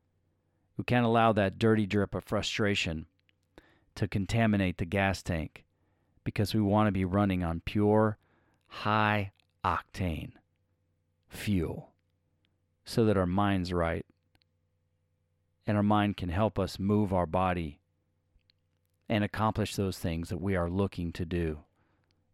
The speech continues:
I know what, I know what my things are that I want to accomplish. I want to be the absolute best husband that I can be. I want to be the absolute best father that I can be. The best friend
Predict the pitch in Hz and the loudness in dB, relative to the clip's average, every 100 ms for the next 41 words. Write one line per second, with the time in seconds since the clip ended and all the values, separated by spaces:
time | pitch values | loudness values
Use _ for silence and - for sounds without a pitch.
0 | _ 101 113 131 120 110 - 123 147 147 | _ 0 4 6 6 4 2 4 6 6
1 | 120 131 120 117 101 98 92 90 92 95 | 6 4 4 2 2 2 2 2 2 2
2 | 95 90 90 95 87 - 80 76 82 - | 2 0 0 -2 -2 -2 -4 -4 -8 -10
3 | - _ _ _ _ _ _ 90 90 104 | -16 _ _ _ _ _ _ -2 0 2
4 | 104 104 98 92 98 - - 104 90 98 | 2 0 0 2 0 0 -2 -2 0 -2
5 | 101 - - 104 87 85 80 80 - 85 | -2 -4 -2 -2 -2 -6 -4 -4 -2 -4
6 | - 87 82 82 85 _ _ _ _ _ | -4 -6 -4 -6 -8 _ _ _ _ _
7 | - - - - - 110 110 113 107 107 | -20 -20 -20 -8 0 2 4 4 4 2
8 | 104 - 101 - - 107 107 - - - | 0 -2 -2 -2 0 2 2 -2 -16 -20
9 | - - 107 87 80 - - 95 - 87 | -10 0 0 0 -4 -12 -8 -8 -4 -4
10 | 87 92 82 82 80 - _ _ _ _ | -4 -6 -6 -4 -6 -12 _ _ _ _
11 | _ _ _ 117 110 123 - - 123 110 | _ _ _ 0 2 2 0 2 4 4
12 | 85 73 | 2 -4